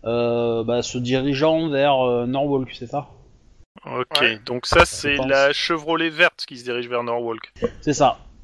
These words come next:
Speaker 2: Bon, je vais essayer de faire un, un calcul d'itinéraire pour, euh, arriver, euh, par Norwalk le plus vite possible.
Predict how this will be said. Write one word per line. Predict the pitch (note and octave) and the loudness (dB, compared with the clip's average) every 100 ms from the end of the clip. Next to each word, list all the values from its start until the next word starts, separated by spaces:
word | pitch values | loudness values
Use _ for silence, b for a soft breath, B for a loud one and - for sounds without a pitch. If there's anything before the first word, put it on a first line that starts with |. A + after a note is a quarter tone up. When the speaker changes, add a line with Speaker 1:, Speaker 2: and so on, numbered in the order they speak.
| - - | -20 -6
Speaker 2:
Bon, | A2+ A#2+ | 0 0
je | B2 | 2
vais | C#3 | 0
essayer | - E3+ | 4 4
de | E3+ | 4
faire | - D#3+ | 2 2
un, | D3 C#3+ C#3 C3+ C3 C3 B2+ B2+ | 2 2 0 0 0 0 -2 -2
un | D3+ | -2
calcul | D#3 F#3 F3 G3+ | 0 0 0 -8
d'itinéraire | E3 F3 F#3 D#3+ D#3 E3 F3 | -10 -10 -6 0 2 4 2
pour, | - C#3+ C3+ | -2 -8 -4
euh, | C3 | 0
arriver, | C3 C3 C#3 C3+ C#3+ C#3+ | 2 2 0 -4 -4 -2
euh, | B2+ B2+ | -4 0
par | C#3 B2 | 2 2
Norwalk | C3 C3 C3+ D3+ - | 2 0 0 -2 -4
le | B2 | -6
plus | - C3 | -6 -8
vite | C3+ - | -10 -4
possible. | G3+ - C3+ A2 | 0 0 -2 -6